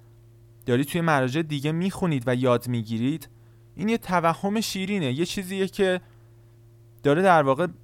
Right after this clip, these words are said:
منشأ می‌گیره از تلاش‌های عملی شما در این جهان، نه واقعاً جذب متافیزیکی و از نقص دانش همون مرجعی که این رو ازش خوندید نشأت می‌گیره. و چیزی که باید به شما بگم این هست که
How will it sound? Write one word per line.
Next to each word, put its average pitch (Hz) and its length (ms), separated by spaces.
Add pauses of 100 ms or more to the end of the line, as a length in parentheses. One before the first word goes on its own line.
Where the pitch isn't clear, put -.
منشأ 151 460
می‌گیره 208 300
از 180 120
تلاش‌های 175 460
عملی 180 480
شما 160 200
در 131 160
این 113 140
جهان، 98 400
نه 120 80
واقعاً 180 380
جذب 131 340
متافیزیکی 110 960 (540)
و 135 60
از 143 240
نقص 170 480
دانش 170 460
همون 185 340
مرجعی 170 480
که 190 120
این 156 140
رو 143 80
ازش 135 280
خوندید 156 400
نشأت 120 400
می‌گیره. 92 440 (1900)
و 156 80
چیزی 214 320
که 233 120
باید 180 260
به 160 80
شما 165 240
بگم 156 280
این 214 140
هست 208 300
که 208 280